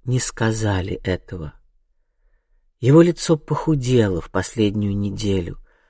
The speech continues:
глаза у него впали, борода в беспорядке, как у человека, только что вставшего с одра болезни.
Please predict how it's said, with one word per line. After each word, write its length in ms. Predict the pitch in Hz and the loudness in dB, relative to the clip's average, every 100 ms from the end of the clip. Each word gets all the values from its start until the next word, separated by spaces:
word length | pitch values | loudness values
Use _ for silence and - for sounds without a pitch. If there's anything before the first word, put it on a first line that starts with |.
| _ _ | _ _
глаза 420 | 110 117 123 147 | 2 4 6 6
у 100 | 139 | 6
него 500 | 127 117 120 113 107 - - - _ | 2 0 0 0 -2 -8 -20 -20 _
впали, 880 | - - - 113 139 131 92 85 - _ _ _ _ _ _ | -20 -18 0 4 6 4 2 -6 -10 _ _ _ _ _ _
борода 480 | - 107 104 110 127 | -2 4 4 6 2
в 60 | 120 | 2
беспорядке, 880 | 113 - 101 101 123 156 151 - | -2 -2 0 2 4 4 2 -6
как 200 | - 101 | -4 -4
у 60 | 107 | -4
человека, 600 | - 104 98 110 110 104 | -2 2 2 2 2 -2
только 360 | - 98 98 92 | 0 -2 -2 -6
что 180 | - | -8
вставшего 800 | 87 - - 95 - - 95 90 - _ _ _ _ | -8 -8 -4 -4 -2 -4 -2 -4 -8 _ _ _ _
с 140 | - | -2
одра 340 | 104 101 104 98 | 0 2 2 2
болезни. 800 | 101 98 92 80 80 78 69 | 2 0 0 -2 -8 -12 -14